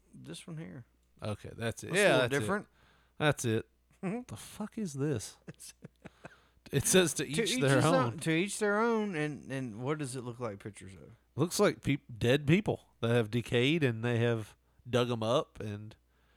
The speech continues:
Speaker 2: now they're using them as mannequins, almost.
Speaker 1: <laughs>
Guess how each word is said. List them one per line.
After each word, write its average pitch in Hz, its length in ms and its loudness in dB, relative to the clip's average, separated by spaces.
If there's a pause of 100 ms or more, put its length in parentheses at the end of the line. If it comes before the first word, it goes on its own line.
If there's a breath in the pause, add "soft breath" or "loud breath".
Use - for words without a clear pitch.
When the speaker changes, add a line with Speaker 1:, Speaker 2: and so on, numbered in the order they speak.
(340)
Speaker 2:
now 123 160 4
they're 135 140 8
using 131 500 2
them 127 220 0
as 117 440 -2
mannequins, 123 840 -2 (240)
almost. 101 580 -4
Speaker 1:
<laughs> - 40 -4